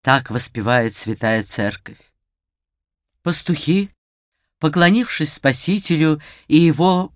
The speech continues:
преблагословенной Матери, поспешили рассказать всё виденное и слышанное ими от ангелов. Эти рассказы были отрадою Божией Матери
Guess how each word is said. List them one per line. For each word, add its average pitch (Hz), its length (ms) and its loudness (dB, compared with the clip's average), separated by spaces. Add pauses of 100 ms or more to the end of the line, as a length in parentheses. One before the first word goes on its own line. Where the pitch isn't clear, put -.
преблагословенной 139 1120 2
Матери, 147 640 -2 (600)
поспешили 156 600 0
рассказать 185 720 2
всё - 240 -2
виденное 139 560 2
и 143 40 2
слышанное 139 640 0
ими 147 540 2 (220)
от 135 240 0
ангелов. 113 560 0 (960)
Эти 123 240 -4
рассказы 117 800 -2 (340)
были 160 440 4 (200)
отрадою 165 920 2
Божией 139 500 2
Матери 135 680 0